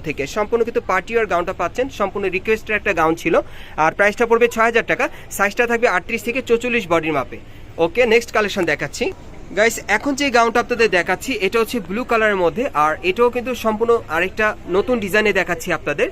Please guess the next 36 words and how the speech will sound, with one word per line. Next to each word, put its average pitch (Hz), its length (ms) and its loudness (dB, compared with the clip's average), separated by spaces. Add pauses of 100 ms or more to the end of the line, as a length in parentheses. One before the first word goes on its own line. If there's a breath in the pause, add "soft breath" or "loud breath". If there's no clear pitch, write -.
(180)
দেখেন 131 240 -4 (280)
এটাও 240 180 4
কিন্তু 254 240 -4 (140)
উপর 233 220 0
থেকে 233 140 -2
নিচ 233 160 -2
পর্যন্ত 226 180 0 (120)
সম্পূর্ণ 226 280 -2 (160)
স্টোন 233 200 0
ওয়ার্কের 196 380 0
কাজ 175 120 0 (100)
করা 202 120 2 (180)
আর 160 80 4 (100)
গোল্ডেন 208 300 0
সুতার 220 280 -6
কাজ 165 180 -2
করা 160 120 2
আছে, 156 180 -6 (180)
অনেক 208 140 2 (100)
চমৎকার, 175 360 -2 (240 loud breath)
সম্পূর্ণ 233 360 -2 (120)
স্টোন 220 200 0
ওয়ার্কের 202 340 2
ভারী 170 240 -2
কাজ 180 100 0 (100)
করা। 233 120 2 (300 loud breath)
প্যানেলের 254 440 4
কাজটা 233 280 -2
কিন্তু 247 160 -2 (160)
অনেক 233 140 2 (120)
ভারী 180 220 0
কাজ 185 100 0 (100)
করা 160 200 0
থাকবে। 143 220 -2 (440 loud breath)
আর 160 60 4 (120)
এটার 196 180 0